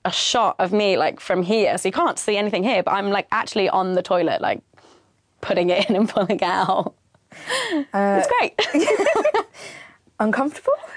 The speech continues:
Speaker 1: It's fine. No, I'm, like, because I edit it all.
Speaker 2: Yeah.
Speaker 1: So
Speaker 2: That's
Speaker 1: it,
Speaker 2: exactly what you wanna
Speaker 1: yeah,
Speaker 2: show.
Speaker 1: exactly. I, this is a whole other debate about, like, what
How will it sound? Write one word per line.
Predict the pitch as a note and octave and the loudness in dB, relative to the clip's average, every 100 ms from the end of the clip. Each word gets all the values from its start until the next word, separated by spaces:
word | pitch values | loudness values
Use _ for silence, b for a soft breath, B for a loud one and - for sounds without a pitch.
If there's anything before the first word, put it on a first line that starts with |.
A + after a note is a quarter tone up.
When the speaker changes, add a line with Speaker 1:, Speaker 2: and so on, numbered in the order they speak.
| B B B | B B B
Speaker 1:
It's | B - | B -4
fine. | G#3+ A#3+ G3 | 0 0 0
No, | A#3 | 0
I'm, | C#4 C#4+ C4+ | 2 2 2
like, | D4+ F4 C#4+ _ _ - | 2 0 -2 _ _ -8
because | C#4+ A4 G#4 | -2 0 2
I | A#3+ B3+ | 2 2
edit | G#3+ A#3+ - | 2 0 -2
it | D4+ | -2
all. | - D4 F4+ E4 | 2 2 0 0
Speaker 2:
Yeah. | G3+ F3 F#3 | 0 0 -6
Speaker 1:
So | - C4 B3 A#3+ A#3+ A3+ _ - | -4 0 2 2 0 -6 _ -6
Speaker 2:
That's | - G3 | 0 2
Speaker 1:
it, | |
Speaker 2:
exactly | F#3+ F3 - G3+ | 2 0 0 2
what | F#3+ | 2
you | - | 2
wanna | C#4+ C#4+ | 2 2
Speaker 1:
yeah, | C#4+ C#4+ | 2 2
Speaker 2:
show. | |
Speaker 1:
exactly. | - - B3+ - B3 A#3+ | 2 2 0 -2 -2 0
I, | A3+ - - _ - | 0 -2 -6 _ -8
this | G3+ C4 | -2 0
is | B3 | 2
a | F#3+ | 2
whole | F#3+ F3+ | 2 2
other | F#3+ | 2
debate | F#3 F3+ D#3 D3+ | 0 0 0 0
about, | - E3+ E3 E3+ | -2 0 2 2
like, | F3 D3 - | 0 -2 -4
what | F#3 F3+ - | -2 0 0